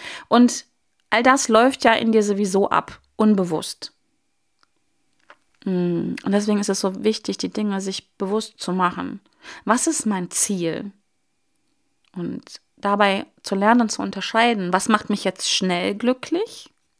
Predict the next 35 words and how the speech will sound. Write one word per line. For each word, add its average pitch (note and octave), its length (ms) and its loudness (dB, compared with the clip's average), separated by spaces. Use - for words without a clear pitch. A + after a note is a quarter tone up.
Was G3+ 160 2
übrigens G3+ 300 2
manchmal G#3+ 280 4
völlig A#3 280 2
in G3 100 -2
Ordnung F#3+ 320 0
ist. - 200 -10
Also F#3+ 200 0
wie F#3+ 60 4
gesagt, F#3 340 -6
ich - 140 -6
esse F3+ 240 2
auch F3+ 100 0
Schokolade. - 520 -6
Die F3+ 60 -8
Frage G3 300 2
ist - 220 -4
nur - 80 -4
immer, F3+ 320 -2
inwieweit G3+ 800 -2
entscheide G3+ 520 0
ich - 280 -6
bewusst, F#3+ 760 0
was F#3 220 -4
ich - 100 -6
hier - 160 -8
tue? F#3+ 280 2
Und D#3+ 200 -4
inwieweit G3+ 540 2
bin A3 120 4
ich A#3 100 4
mir G#3+ 100 4
der G#3 100 4
Konsequenzen G#3 1000 0
bewusst? F#3 760 0